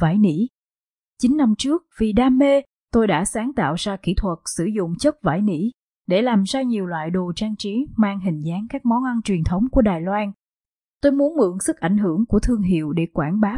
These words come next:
văn hóa truyền thống Đài Loan, kết nối với các giá trị phổ quát hiện nay, trở thành đề tài để giảng chân tướng. Khi đó tôi tự cho rằng mình có thể thông qua chuyên môn này để chứng thực Pháp, giảng chân tướng, nên tôi đã rời bỏ sự nghiệp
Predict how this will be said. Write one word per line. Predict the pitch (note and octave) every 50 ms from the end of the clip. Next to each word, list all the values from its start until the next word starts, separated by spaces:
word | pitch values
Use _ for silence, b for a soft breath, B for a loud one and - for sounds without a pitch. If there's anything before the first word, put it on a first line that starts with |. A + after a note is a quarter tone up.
| - -
văn | A3+ G3+
hóa | G3 F#3+ G3 A#3 B3+
truyền | - G#3+ F#3+ E3+
thống | E3+ - F3+ G#3 C4+
Đài | B3+ A3+ F#3+ E3+
Loan, | F#3 G#3 A3+ A#3 A3 - _ _ _ _ _ _ _
kết | - C#4+ D4+ -
nối | C4 A#3+ B3+
với | C4 - D4
các | - D4+ D4+ -
giá | - B3 B3 C#4+
trị | - A#3+ F#3 D#3 E3
phổ | - D#3+ D3 D#3
quát | - - D3 F3+ - - -
hiện | C#3 C3+ F3+
nay, | G3 G#3+ A3 G#3+ G3 _ _ _ _ _ _ -
trở | G3 F#3+
thành | A3 - B3 A3+ G#3
đề | G3+ G3 F#3+
tài | - G#3+ G3+ G3 F#3+ F#3 F3+
để | G#3 F3 G3 G3+ G3
giảng | F#3 D#3 F#3 A#3
chân | - - B3 A3 G#3+
tướng. | - A#3 A3+ B3+ F4 - _ _ _ _ _ _ _ _ _ _ _ _ _ - -
Khi | D4+
đó | C#4+ C4+ B3+ C#4 F4+ -
tôi | - D4
tự | C#4+ - G3+ F3 -
cho | - B3+ C4+ C4
rằng | - B3 A3 G3+ F#3+ F#3 -
mình | A#3 G#3 G#3+ G3+ G3+
có | - D4
thể | D#4 - G3+ D#3
thông | - - C4 A#3+ A#3+
qua | - B3 A#3+
chuyên | A3+ - - B3 A3+
môn | A3 A3+ A3+ A3+ A3 A3
này | G#3+ G3+ F#3 F3
để | E3+ F3 D#3+ D#3 F#3+
chứng | - - A3+ A3+ C#4
thực | - B3+ G3+ -
Pháp, | - - B3+ C#4 D#4+ - _ _ _ _ _ _ -
giảng | G3+ G#3 F3+ F3 A#3
chân | A#3+ - C4+ B3 A#3
tướng, | - B3 B3 B3 C#4+ G4 - _ _ -
nên | A3+ A#3 A#3 A3+ A3
tôi | - A#3 A3+ G#3+
đã | F3+ G3+
rời | G#3 - A3 G3 F3+
bỏ | E3+ E3+ D3 G3
sự | G#3+ - - F3+
nghiệp | F3 E3+ E3